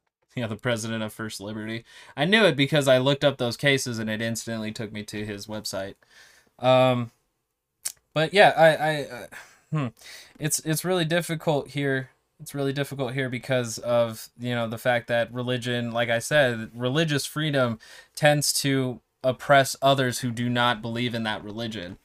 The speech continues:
So, um, that's, that's kind of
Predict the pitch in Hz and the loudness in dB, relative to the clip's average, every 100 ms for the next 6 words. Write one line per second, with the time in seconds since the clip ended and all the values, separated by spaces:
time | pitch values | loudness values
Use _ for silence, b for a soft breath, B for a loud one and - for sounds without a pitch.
0 | b b b - - 120 110 107 107 104 | b b b -8 -2 2 2 2 -2 -10
1 | - 107 107 104 95 90 - _ - 113 | -8 -4 -2 -2 -6 -10 -16 _ -2 2
2 | 131 - - - 127 131 - - 151 156 | 2 2 -6 -4 2 2 0 -6 -4 -2
3 | 139 | -4